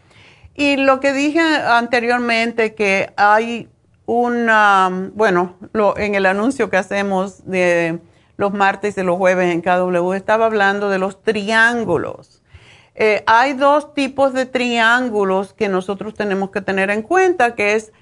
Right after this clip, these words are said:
a través de lo cual nos enfermamos o tenemos inmunidad. Y en naturopatía se aprende esto, o sea, yo estoy aquí en la punta del triángulo y aquí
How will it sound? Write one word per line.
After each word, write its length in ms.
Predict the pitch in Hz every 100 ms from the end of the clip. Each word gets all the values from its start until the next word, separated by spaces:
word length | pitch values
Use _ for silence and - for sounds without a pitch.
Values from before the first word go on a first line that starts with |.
| _ _ -
a 160 | 214
través 380 | 220 214 214 226
de 100 | 240
lo 200 | 226 226
cual 540 | 226 220 208 202 208 -
nos 260 | 202 185 196
enfermamos 920 | 190 208 214 247 277 262 240 254 254 _ _ _
o 160 | 233 226
tenemos 420 | 214 180 185 190
inmunidad. 800 | 202 202 214 233 302 269 190 - _ _ _ _
Y 120 | 262
en 140 | 254 269
naturopatía 840 | 277 294 320 311 330 330 262 269
se 120 | 269
aprende 680 | 226 185 175 180 196 233 -
esto, 560 | 311 339 339 - 156 147
o 60 |
sea, 260 | - 185 170
yo 160 | 190
estoy 400 | 294 - - 330
aquí 380 | 339 349 302 254
en 200 | 254 254
la 200 | 226 208
punta 580 | 240 247 240 - 147 151 _ _ _ _
del 380 | 190 185 196 196
triángulo 840 | 202 180 160 160 151 160 180 302 - - _ _ _
y 140 | 262
aquí 640 | 269 262 294 320 339 349